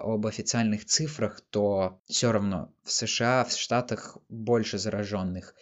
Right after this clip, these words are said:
Потому что Китай может, и он даже сейчас это делает, он контролирует свое население,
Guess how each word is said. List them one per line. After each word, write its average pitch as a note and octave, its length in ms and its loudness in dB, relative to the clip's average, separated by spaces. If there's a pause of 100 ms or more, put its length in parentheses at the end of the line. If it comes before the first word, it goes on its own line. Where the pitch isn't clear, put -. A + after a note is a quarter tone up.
(220)
Потому C#3 320 4
что - 180 0
Китай C#3 760 2
может, A#2+ 720 2 (140)
и A#2 140 2
он A#2+ 260 4
даже A2+ 220 0
сейчас A#2 460 2
это G#2 180 -4
делает, B2 420 2
он A#2 160 0
контролирует A#2+ 840 2
свое A2+ 380 4
население, A2 840 2